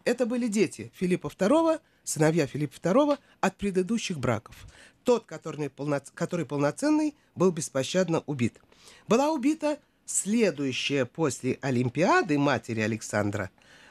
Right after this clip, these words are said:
жена Филиппа. Филипп много раз женился. После матери Александра он женился на юной Клеопатре. Та родила ему дочь.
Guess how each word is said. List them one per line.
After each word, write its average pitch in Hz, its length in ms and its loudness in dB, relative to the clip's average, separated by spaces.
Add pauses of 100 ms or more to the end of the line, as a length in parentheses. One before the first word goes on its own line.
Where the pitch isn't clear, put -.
жена 202 500 2
Филиппа. 185 460 -2
Филипп 185 340 -2
много 160 440 2
раз 113 180 -6
женился. 107 600 -4 (280)
После 202 260 0
матери 185 340 -2
Александра 226 580 2
он 151 80 0
женился 202 540 -2 (200)
на 139 100 2
юной 175 280 2
Клеопатре. 120 680 -4 (340)
Та 226 160 2
родила 185 360 0
ему 175 180 0
дочь. 113 400 -4